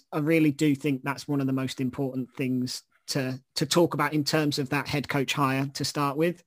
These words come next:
I think this year the Jags have got eleven picks, four of which are in the first two rounds. And obviously the crucial one being the number one pick in the draft, which we all know is more than likely going to be Trevor Lawrence,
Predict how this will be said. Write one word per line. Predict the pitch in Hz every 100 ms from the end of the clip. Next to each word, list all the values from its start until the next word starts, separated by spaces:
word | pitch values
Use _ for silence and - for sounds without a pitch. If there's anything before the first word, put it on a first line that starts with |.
| _
I | 151 139
think | 147 139 131
this | 156 175 165
year | 156
the | 147
Jags | 151 151 135
have | 143
got | 147 135 -
eleven | 151 160 165 160 151
picks, | 147 127 - - - - _ _
four | - 185 165 160
of | 147
which | 160 - 143
are |
in | 139
the | 135
first | - 135 131 -
two | - 147 127
rounds. | 135 127 123 127 - - - _ -
And | 147
obviously | 135 139 139
the | 131
crucial | - 180 170 151
one | 139 139 143
being | 139 143 139 135 131 - -
the | 160
number | 156 143 135
one | 135 127
pick | 139 131
in | 135
the | 127
draft, | 135 123 127 -
which | 139 - - - -
we | 156 151
all | 139 143
know | 156 170 196 220
is | 208 156
more | 151 147 147
than | 147 143
likely | 147 143 135 147
going | 135 139 139
to | 131
be | 135 147 165
Trevor | - 156 139 143
Lawrence, | 139 151 175 -